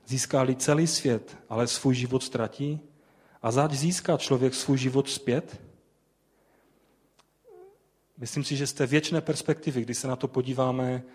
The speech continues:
e, z té věčnosti, co nás čeká, když půjdeme do nebe a celá věčnost před náma a to, co prožíváme dneska v našem životě, je opravdu nutné, abychom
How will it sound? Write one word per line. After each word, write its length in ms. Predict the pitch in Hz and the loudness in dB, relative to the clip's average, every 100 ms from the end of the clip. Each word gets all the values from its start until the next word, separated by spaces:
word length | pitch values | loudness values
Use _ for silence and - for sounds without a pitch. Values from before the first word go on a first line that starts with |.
| - - _ - | -20 -20 _ -12
e, 300 | 113 113 113 | -8 -6 -6
z 440 | - - - - | -6 -6 -6 -10
té 200 | - 123 | -2 2
věčnosti, 720 | 120 143 - 156 - - 107 104 _ _ _ _ | 2 2 2 0 -2 -6 -8 -10 _ _ _ _
co 120 | - 127 | -10 -4
nás 200 | 131 - | -4 -4
čeká, 400 | 139 - 131 120 | -6 -2 -2 -2
když 320 | 127 117 - | -4 -4 -8
půjdeme 360 | - 135 131 | -6 -2 -2
do 160 | 127 123 | 0 0
nebe 420 | 127 127 135 143 147 - - - | 0 0 0 -2 -8 -20 -20 -14
a 60 | |
celá 320 | - 135 131 | -6 -2 0
věčnost 380 | 127 131 - 131 | 0 -2 -4 -6
před 180 | - 131 | -4 -2
náma 460 | 127 123 131 135 143 - - _ | 0 0 -2 -4 -8 -16 -20 _
a 80 | 110 | -10
to, 200 | - 131 | -2 -2
co 300 | 131 135 131 | 0 0 0
prožíváme 800 | 135 131 131 131 131 127 123 120 - _ _ | 0 -2 0 -2 -2 -2 -4 -6 -16 _ _
dneska 440 | 131 131 - 113 104 | -2 -2 -4 -6 -6
v 160 | - | -8
našem 320 | 123 123 131 | -6 -4 -4
životě, 560 | 120 120 120 - 131 147 - - - - _ - | -4 -4 -4 -2 -2 -4 -8 -20 -20 -20 _ -2
je 120 | 120 | 2
opravdu 380 | 120 135 131 139 | 4 4 4 2
nutné, 500 | 143 143 139 139 147 | 2 2 2 2 0
abychom 680 | 113 123 - 127 127 127 | -2 -2 0 0 0 -2